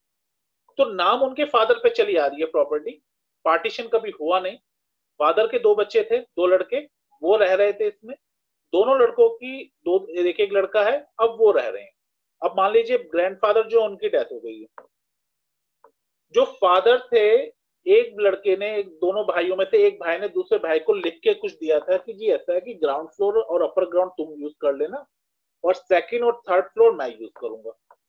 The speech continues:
और कभी ऐसा हो कि तुम्हें ground floor लेना पड़े, तुम्हें ground floor चाहिए या मुझे ground floor चाहिए, तो मैं तुम्हें पांच लाख रुपए दूंगा और मैं तुम्हारा ground floor ले लूंगा, तुम मेरा ग्राउंड floor ले लेना।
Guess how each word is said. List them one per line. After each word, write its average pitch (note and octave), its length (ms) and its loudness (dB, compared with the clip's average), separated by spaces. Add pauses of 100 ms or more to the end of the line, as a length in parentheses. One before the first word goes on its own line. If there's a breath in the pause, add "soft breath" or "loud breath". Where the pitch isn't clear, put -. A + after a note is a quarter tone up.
(760)
और A#3 260 0
कभी F3+ 280 0
ऐसा A#3 260 2
हो D3 380 -2 (560)
कि A#3 80 -2
तुम्हें B3 320 -2
ground G#3 280 2
floor A#3+ 300 4
लेना F#3+ 200 2
पड़े, F#3+ 240 0 (600)
तुम्हें G3 280 -2
ground G3 260 2
floor G#3 260 2
चाहिए F3+ 520 -2
या F3+ 180 2
मुझे F3+ 240 0
ground F#3+ 260 0
floor F#3+ 260 -2
चाहिए, C#3 340 -4
तो - 340 -6
मैं A3+ 120 0
तुम्हें A3 240 -6
पांच G3+ 220 -2
लाख F#3 140 2
रुपए C#3+ 180 -6
दूंगा G#3+ 220 -2
और A3 80 2
मैं F#3 120 0
तुम्हारा D#3+ 260 -6
ground B2 220 -6
floor F3+ 180 -4
ले G3+ 60 0
लूंगा, A#3+ 200 -2
तुम A3+ 180 -2
मेरा C#3+ 140 -2
ग्राउंड - 180 -16
floor B2+ 340 -16
ले C3+ 100 -10
लेना। D3 200 -16